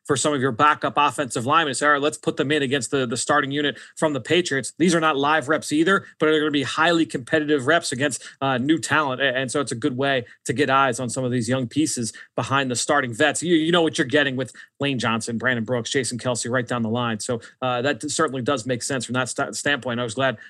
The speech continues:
uh, that you pointed that out. Outside of that, though, nothing that we haven't already talked about from a depth chart standpoint. No big changes.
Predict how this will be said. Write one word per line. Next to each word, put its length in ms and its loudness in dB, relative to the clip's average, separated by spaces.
uh, 140 0
that 80 -4
you 100 -4
pointed 320 -4
that 140 0
out. 180 2
Outside 400 4
of 40 2
that, 180 2
though, 220 2
nothing 380 2
that 160 6
we 140 2
haven't 240 2
already 220 6
talked 240 0
about 240 2
from 100 -4
a 40 -2
depth 200 2
chart 200 -2
standpoint. 400 -4
No 100 4
big 180 0
changes. 480 0